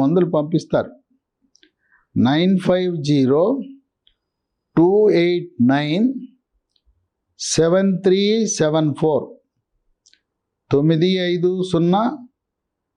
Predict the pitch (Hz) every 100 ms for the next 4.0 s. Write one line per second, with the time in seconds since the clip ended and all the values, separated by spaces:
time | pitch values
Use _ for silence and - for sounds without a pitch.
0 | _ - 104 123 143 156 175 175 175 175
1 | 170 180 180 180 165 175 175 226 277 -
2 | - _ _ _ _ _ _ - 127 165
3 | 208 220 233 214 160 143 135 143 143 277